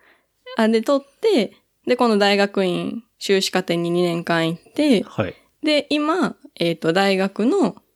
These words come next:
Speaker 1: ある大学の食物栄養学科の
Speaker 2: うん。
Speaker 1: 助手をしてて。
Speaker 2: 食物栄養学科。
Speaker 1: <laughs>
Speaker 2: ああ。それっていうのは、別にアスリートに特化したものではなくて、もう食物全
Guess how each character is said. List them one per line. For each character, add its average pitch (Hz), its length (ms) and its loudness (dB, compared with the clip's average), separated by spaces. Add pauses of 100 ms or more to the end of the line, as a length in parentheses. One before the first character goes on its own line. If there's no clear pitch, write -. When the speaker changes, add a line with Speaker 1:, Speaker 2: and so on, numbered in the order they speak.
(240)
Speaker 1:
あ 240 120 0
る 214 120 2
大 190 200 2
学 196 240 0
の 254 220 2
食 208 240 0
物 202 340 2
栄 196 80 4
養 196 220 2
学 190 240 0
科 185 140 0
の 247 380 0
Speaker 2:
う 131 60 0
ん。 101 140 -4 (180)
Speaker 1:
助 185 180 2
手 185 100 2
を 175 360 2 (400)
し - 100 -12
て 170 140 2
て。 175 380 -4
Speaker 2:
食 - 460 -8
物 160 420 -2
栄 131 240 2
養 127 200 2
学 113 120 0 (640)
科。 127 60 -4
Speaker 1:
<laughs> - 0 -
Speaker 2:
あ 110 400 -6
あ。 - 20 -20 (540)
そ - 200 -8
れ 180 100 -2
っ - 40 -4
て - 400 -2
い 196 100 0
う 202 180 0
の 113 220 0
は、 110 380 -2 (100)
別 160 240 -2
に 190 100 4
ア 147 80 4
ス - 140 0
リ 190 100 2
ー - 20 -18
ト 180 100 2
に 135 80 4
特 - 120 0
化 - 80 -2
し - 80 -6
た 143 80 0
も 135 120 4
の 135 80 4
で 127 80 6
は 120 60 4
な 120 100 0
く - 40 -16
て、 175 140 0
も 139 240 4
う - 60 -14
食 147 260 2
物 147 140 4
全 - 260 -8